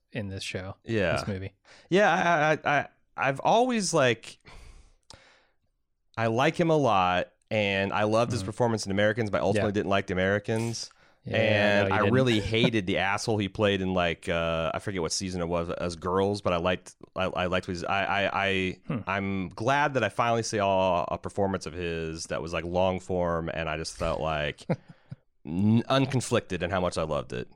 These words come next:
Speaker 1: Yeah.
Speaker 2: I thought he did a, like, a really good job. I, I mean, that's the th-, other thing is I felt like I learned a lot about being a son, and I also kinda learned a lot about being a father,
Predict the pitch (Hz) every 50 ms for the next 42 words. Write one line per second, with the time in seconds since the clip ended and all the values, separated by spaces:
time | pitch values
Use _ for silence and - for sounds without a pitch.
0 | _ 117 107 95 87 - 107 - 120 107 104 117 110 101 107 110 107 104 104 101
1 | 95 85 - - 90 95 92 95 95 92 87 85 82 - - - - - _ _
2 | _ _ _ _ _ _ _ _ _ _ - 101 98 101 107 113 120 117 117 113
3 | 117 104 87 104 110 107 107 107 104 95 95 101 101 98 95 95 92 92 90 87
4 | 82 - 98 107 - - 127 127 135 147 147 143 143 131 - - - - 170 208
5 | 202 - - 147 123 123 - - 139 135 131 120 101 92 - 101 98 98 95 104
6 | 104 - 147 151 117 131 123 95 82 107 107 104 104 110 113 117 120 117 110 98
7 | 98 98 98 101 - - - - 90 90 95 90 90 90 90 90 - - - -
8 | 87 90 92 98 98 95 92 87 85 - - 131 135 143 147 156 160 160 160 -
9 | 101 101 95 92 101 107 107 - - - 110 104 - - 113 107 104 98 98 104
10 | 104 107 104 101 101 98 101 98 104 98 90 98 104 101 98 95 - 98 95 98
11 | 104 110 113 117 123 127